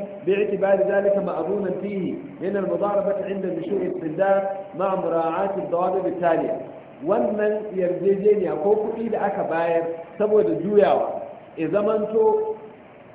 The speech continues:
suna iya karɓar ci gaba da juyawa bayan zangon farko ya ƙare daga rubutun da aka yi na ƙa'idoji da sharadai,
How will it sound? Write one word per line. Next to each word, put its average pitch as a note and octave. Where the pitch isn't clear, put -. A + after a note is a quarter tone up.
suna A3
iya A3
karɓar G3+
ci A3+
gaba G3
da F#3
juyawa G3
bayan G#3+
zangon A3
farko F#3+
ya G3
ƙare G3+
daga D#3+
rubutun E3+
da G3
aka G3
yi F#3
na F#3
ƙa'idoji F#3+
da E3+
sharadai, C#3+